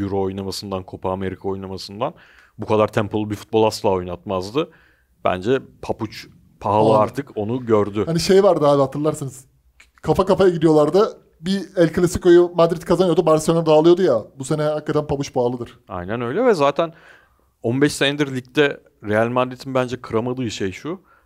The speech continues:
Speaker 1: Real Madrid kötüyse şampiyon olamıyor ama Barcelona krizdeyse araya bir tane şampiyonluk mutlaka sokuyor Barcelona. Bu, bu sene de gayet sokabilir ve oyun olarak iyiler. Kadro olarak Real'in gerisinde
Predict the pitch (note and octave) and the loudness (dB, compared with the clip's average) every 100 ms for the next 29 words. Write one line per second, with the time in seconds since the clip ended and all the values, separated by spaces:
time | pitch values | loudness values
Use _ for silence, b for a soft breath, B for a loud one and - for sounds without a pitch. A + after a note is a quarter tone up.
0 | - A2 A#2+ C3+ C#3 D3 - A#2+ C#3+ - | -2 0 0 0 -4 -6 -12 -14 -10 -6
1 | C#3 C3+ B2 C3+ C3 B2+ C#3 E3+ C3 F3+ | -4 -2 -4 -4 -6 0 0 0 -4 -8
2 | _ _ _ _ G#2 A#2+ A2+ A2+ - C#3 | _ _ _ _ -2 0 2 0 0 -6
3 | C#3 - A#2+ A#2+ C3 D#3+ D#3+ C#3+ C3 A2+ | -6 -6 -6 -4 0 0 0 -4 -2 0
4 | A#2+ B2 B2+ B2 A#2+ B2 A2 B2+ A#2 - | 2 0 -2 -4 -4 -4 -4 -6 -10 -12
5 | B2+ B2 B2 F#2 - F2 F2+ F2 F2 - | -10 -6 -4 -4 -6 -14 -10 -8 -8 -10
6 | F2 F2 E3+ - b b b b b - | -12 -8 -8 -8 b b b b b -16
7 | G#2 G#2+ A#2 G#2 - A2+ B2 A2 A#2 A#2 | -10 -8 -8 -10 -4 -4 -2 0 2 2
8 | A2+ - - A#2+ F3 A#3+ A3 A3+ - b | 0 -6 -8 -6 -4 -2 0 0 -4 b
9 | b - A2+ D3 D3 A2 G2 G#2 F#2+ F#2 | b -2 0 4 4 4 0 -2 -4 -4
10 | F2+ _ - - A2+ A2 A#2+ A#2+ A#2 G#2+ | -6 _ -6 0 0 2 2 4 2 0
11 | A2+ A2+ A2+ A2 A2 G#2+ - A2 A2 | 0 0 -2 -2 -2 -2 -6 -4 -4